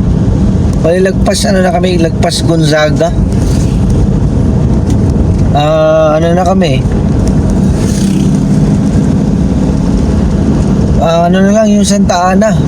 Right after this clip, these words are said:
Twenty-five kilometers away. Less than an hour na lang, malapit na kami. Ah, hinahanap pa namin yung, ano, yung arko ng Welcome to Santa Ana.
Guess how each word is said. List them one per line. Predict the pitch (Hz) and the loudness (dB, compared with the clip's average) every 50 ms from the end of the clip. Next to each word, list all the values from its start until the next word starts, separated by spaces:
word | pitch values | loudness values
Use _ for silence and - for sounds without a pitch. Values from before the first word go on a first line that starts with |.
| - - - - - - - - - - - - | 0 0 0 0 0 0 0 0 0 0 0 0
Twenty-five | 165 165 175 180 190 196 196 180 - - 190 190 190 185 160 151 - | 0 0 0 0 0 0 0 0 0 0 0 0 0 0 -2 -2 0
kilometers | 175 170 170 170 175 175 180 170 - - 170 165 156 - - | 0 0 0 0 0 0 0 0 0 -2 -2 0 -2 -2 -2
away. | - 139 147 143 143 143 143 165 180 185 - - - - - - - - - - - - - - - - - - - - - - - - - - - - - - - - - - - - | -2 0 0 0 0 0 0 0 0 0 0 0 0 0 0 0 0 -2 0 -2 -2 -2 -2 -2 -2 -2 0 0 0 0 0 -2 -2 -2 -2 -2 -2 -2 -2 0 0 0 0 0 0 0
Less | 143 151 143 - | 0 -2 -2 -2
than | - 175 170 170 | -2 0 0 0
an | 165 160 156 156 | 0 0 0 0
hour | 156 156 156 160 | 0 0 0 2
na | 156 156 156 | 2 0 0
lang, | 151 | 2
malapit | 151 143 143 139 139 139 135 - 139 135 131 | 0 0 0 2 0 0 0 -2 -2 0 0
na | 135 135 | 0 0
kami. | 127 131 127 117 - - - - - - - - - - - - - - - - - - - - - - - | 0 0 0 0 0 0 0 0 0 0 -2 -2 0 0 0 0 0 0 0 0 0 0 0 0 0 0 0
Ah, | 156 165 170 175 180 185 | 0 2 2 2 2 2
hinahanap | 185 196 196 196 196 202 190 - | 2 2 2 2 0 0 0 0
pa | 190 185 | -2 0
namin | 190 190 190 190 190 190 | 0 0 2 2 2 2
yung, | 190 190 180 180 | 2 2 2 0
ano, | 175 170 | 0 0
yung | 156 143 143 143 147 151 147 151 147 147 147 - - - | 0 0 0 0 0 0 0 0 0 0 0 0 0 0
arko | - 156 156 147 147 - - - 160 165 175 - - - - - - - - - - - - - - - - - - - - - - - - - 151 | 0 0 -2 -2 -2 -2 0 0 0 0 0 0 0 0 0 0 0 0 0 0 0 -2 0 0 0 0 0 0 0 0 0 0 0 0 0 0 0
ng | 147 147 147 147 147 147 147 147 147 147 147 - - | 0 0 0 0 0 0 0 0 0 0 0 0 0
Welcome | 156 165 165 165 165 - 160 160 156 156 151 - | 0 0 0 0 0 0 0 0 0 0 0 0
to | 160 156 156 151 147 | 0 0 0 0 0
Santa | - - 156 151 143 147 143 135 139 143 139 | 0 -2 -2 -2 -2 0 0 0 0 0 0
Ana. | 139 143 147 | 0 0 -2